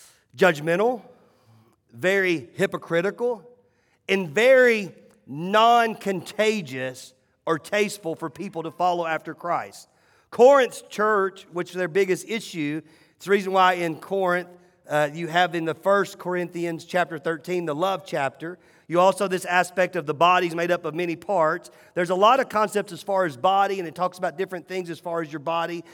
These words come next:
and the way you use your body and the aspect of love. Because the biggest issue with Corinth, the city, and this church that we, uh, have this letter written to, is they struggled with the way they would use their bodies for self-pleasure.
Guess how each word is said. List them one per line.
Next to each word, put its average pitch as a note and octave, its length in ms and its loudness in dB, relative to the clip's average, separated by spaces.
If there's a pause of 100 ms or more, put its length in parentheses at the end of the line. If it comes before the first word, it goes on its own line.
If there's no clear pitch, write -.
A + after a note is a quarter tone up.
(140)
and D3 80 -6
the D#3 60 -4
way F3 120 0
you E3 160 -8
use F3 360 -6
your F3 100 -2
body E3+ 260 0
and D#3+ 80 -6
the E3 40 -2
aspect E3 300 -6
of D3 120 -12
love. F3 400 -2 (280)
Because G3 220 2
the F#3+ 80 -6
biggest C4 380 -2
issue A3+ 520 -6 (280)
with F#3 240 -4
Corinth, A3+ 500 2
the F3+ 140 -2
city, G3+ 440 -2
and F3 120 -4
this F3 120 -6
church G#3+ 440 -2 (300)
that F3+ 140 -6
we, F#3 260 2
uh, F3 100 0
have F3 160 0
this F3 180 -6
letter F#3+ 240 0
written G3 280 2
to, E3 320 -2 (280)
is G#3 160 6
they G#3 180 0
struggled B3 520 0
with G#3 120 2
the G3 80 0
way G#3+ 200 2
they G#3 160 -2
would F3 180 -4
use G#3+ 300 -4
their G#3+ 160 2
bodies G3+ 440 2
for F#3 140 -6
self-pleasure. E3 760 -4